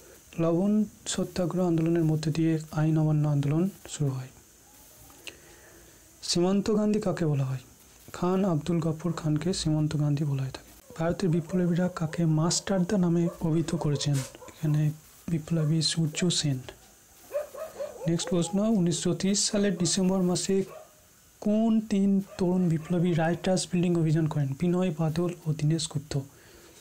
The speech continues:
উনিশশো তিরিশ সালের ডিসেম্বরে তারা রাইটার্স বিল্ডিং আক্রমণ করে। বিনয় বাদল, দীনেশ গুপ্ত। নেক্সট প্রশ্ন, দলীয় আইন পরিষদে বোমা নিক্ষেপ, আহ, sorry, এখানে দিল্লির হবে।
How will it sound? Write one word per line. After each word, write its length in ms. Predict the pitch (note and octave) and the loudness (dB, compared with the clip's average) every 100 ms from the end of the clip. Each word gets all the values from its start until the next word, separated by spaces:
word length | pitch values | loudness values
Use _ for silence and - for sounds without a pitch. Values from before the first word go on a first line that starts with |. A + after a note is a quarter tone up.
| - - - - | -20 -20 -10 -4
উনিশশো 280 | F3+ - F3+ | -2 -2 -4
তিরিশ 300 | F3+ E3+ - | -2 -2 -2
সালের 280 | E3 F3 | -2 -2
ডিসেম্বরে 520 | - C#3+ E3 D#3 D#3 D#3+ | -2 -2 0 0 0 -2
তারা 300 | D#3 D3 C#3+ - | -2 -2 -2 -4
রাইটার্স 400 | D#3 E3 F3 E3+ - | -4 -2 -2 -4 0
বিল্ডিং 300 | D#3+ F3+ A3 - - | 0 2 0 -6 -8
আক্রমণ 360 | D#3 D#3 D3+ | -4 0 0
করে। 220 | D3+ C#3 C3 - - - - - | 0 -4 -8 -12 -20 -20 -20 -8
বিনয় 280 | E3 E3+ F3 | 0 2 2
বাদল, 320 | E3 D#3+ F#3+ | 2 0 0
দীনেশ 320 | F3+ D3+ D#3 | 0 0 0
গুপ্ত। 260 | - - - | -4 -12 -4
নেক্সট 300 | C#3 D#3+ - | -2 -2 -2
প্রশ্ন, 420 | D#3+ D#3 E3 G#3 A3 - - - - - - - - - - - - - - - - - - - _ - - - - - - _ _ - - _ - - | -2 0 0 0 -4 -16 -20 -20 -20 -20 -20 -20 -20 -20 -20 -20 -20 -20 -20 -20 -20 -20 -20 -20 _ -20 -20 -20 -20 -20 -20 _ _ -20 -20 _ -10 -2
দলীয় 360 | F#3 F#3+ G3 | 0 2 2
আইন 260 | F3+ F3 E3+ | 2 2 2
পরিষদে 520 | F#3 F3+ F#3 E3+ F#3 | 0 0 0 0 0
বোমা 380 | D#3 D#3 E3 E3+ | 0 2 2 2
নিক্ষেপ, 380 | E3 D#3 E3+ D#3+ - - - | 0 -2 -4 -4 -6 -20 -6
আহ, 260 | D3+ D3 C#3+ C#3 | -2 0 0 -2
sorry, 300 | - E3 E3+ | -4 0 0
এখানে 220 | E3+ F3+ | 2 0
দিল্লির 480 | D3 E3+ F3 F#3 D#3+ | 0 2 2 2 2
হবে। 240 | D3+ E3 | 2 0